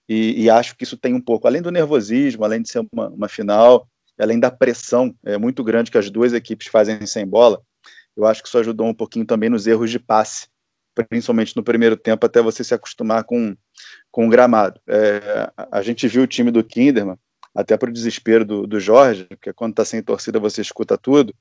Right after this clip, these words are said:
é, quebrando a bola muito a meia altura, até pra fugir do gramado.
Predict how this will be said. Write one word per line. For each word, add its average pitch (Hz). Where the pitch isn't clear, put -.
é, 110
quebrando 131
a 123
bola 131
muito 143
a 156
meia 147
altura, 151
até 135
pra 165
fugir 160
do 165
gramado. 139